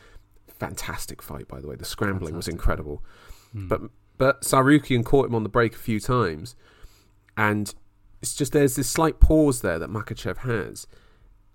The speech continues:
Speaker 1: So in those subsequent fights, we haven't really seen those moments 'cause he hasn't allowed it to happen. So I'm wondering if he's sort of cottoned onto that, or if he's faced guys that just aren't gonna be able to do that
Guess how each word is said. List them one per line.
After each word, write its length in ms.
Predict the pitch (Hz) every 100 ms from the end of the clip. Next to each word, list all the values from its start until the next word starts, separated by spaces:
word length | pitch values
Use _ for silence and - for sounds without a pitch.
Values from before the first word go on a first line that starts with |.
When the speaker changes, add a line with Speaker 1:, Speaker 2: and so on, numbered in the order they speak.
| _
Speaker 1:
So 220 | - 185
in 160 | 151 143
those 160 | 139
subsequent 400 | - 208 - 127
fights, 180 | 123 92
we 60 | 139
haven't 140 | 147
really 100 | 131
seen 340 | 120 139 143 113
those 180 | 95
moments 220 | 101 95 92
'cause 160 | 117
he 60 | 120
hasn't 240 | 131 123
allowed 520 | 92 104 110 127 123 107
it 80 | -
to 80 |
happen. 380 | 98 117 117 85
So 120 | 76
I'm 100 | 104
wondering 360 | 110 147 143 107
if 140 | 98
he's 320 | - 110 104 - - - -
sort 200 | 123 110
of 40 |
cottoned 400 | - 165 156 117
onto 240 | 151 170
that, 300 | - 87 92 - - -
or 240 | 143 139
if 80 | 117
he's 180 | 123 120
faced 300 | - 117 117
guys 220 | 113 107
that 120 | 113
just 200 | - 110 -
aren't 220 | 107 104
gonna 160 | 107 98
be 100 | 95
able 160 | 85
to 100 | -
do 240 | - 101 101
that 280 | 82 78